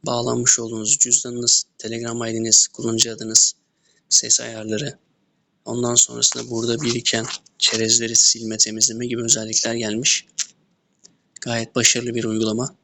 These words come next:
tavsiye ediyorum. Dediğim gibi yorumlar kısmına ben linki sabitleyeceğim. Kayıt olmadıysanız ilgili link üzerinden kayıt olabilirsiniz.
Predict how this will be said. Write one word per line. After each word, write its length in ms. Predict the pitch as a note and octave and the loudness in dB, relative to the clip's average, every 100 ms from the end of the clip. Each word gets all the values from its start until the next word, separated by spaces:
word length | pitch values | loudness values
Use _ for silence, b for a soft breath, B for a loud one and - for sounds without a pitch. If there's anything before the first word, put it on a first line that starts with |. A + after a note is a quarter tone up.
| - | -6
tavsiye 420 | A2 A2+ - A2 | 0 0 0 -2
ediyorum. 320 | A2 A2+ D3+ _ _ _ - | -6 -6 -8 _ _ _ -4
Dediğim 240 | B2+ A#2 | -2 0
gibi 200 | A2+ A2 | 0 2
yorumlar 480 | A#2 A#2+ A#2 A#2 A2 | 4 4 2 0 0
kısmına 440 | - - A2+ A2 | 2 2 0 -8
ben 220 | A#2 A2+ | -6 -6
linki 240 | A2+ A2+ - | -6 0 4
sabitleyeceğim. 680 | - B2+ C3 - B2+ B2+ B2 B B B | 4 2 -6 -6 -4 -6 -10 B B B
Kayıt 280 | - C3 B2+ | -2 0 2
olmadıysanız 680 | A#2+ A2+ G#2+ G#2+ A2+ A#2+ A2+ | 2 0 2 2 4 2 0
ilgili 320 | B2 A#2+ A#2+ | -2 -4 -2
link 200 | B2 A#2 | -4 0
üzerinden 420 | A2 G#2+ A2 A#2+ | 0 0 -4 -6
kayıt 260 | A2+ A2 A2 | -4 -4 0
olabilirsiniz. 680 | A2+ A#2 B2+ - B2 - | 0 2 2 2 2 0